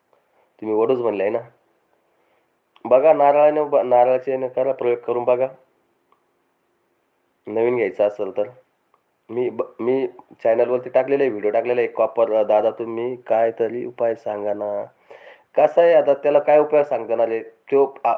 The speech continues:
आता पाण्याची तिथं त्या जागेवरती पाणीच नाही म्हणल्यानंतर त्याला काहीच नाही करता येणार. आणि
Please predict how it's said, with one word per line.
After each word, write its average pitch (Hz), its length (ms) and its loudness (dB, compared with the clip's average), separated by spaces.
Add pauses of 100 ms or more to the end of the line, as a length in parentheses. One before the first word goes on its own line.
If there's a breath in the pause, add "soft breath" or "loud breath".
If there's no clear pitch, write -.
आता 120 120 0
पाण्याची 139 520 2
तिथं 139 300 2 (200)
त्या 135 120 4
जागेवरती 135 500 2
पाणीच 139 360 0
नाही 147 120 0
म्हणल्यानंतर 110 320 -2
त्याला 120 180 -4
काहीच 127 240 -2
नाही 123 100 -6
करता 110 200 -2
येणार. 107 180 -4 (840 soft breath)
आणि - 200 -4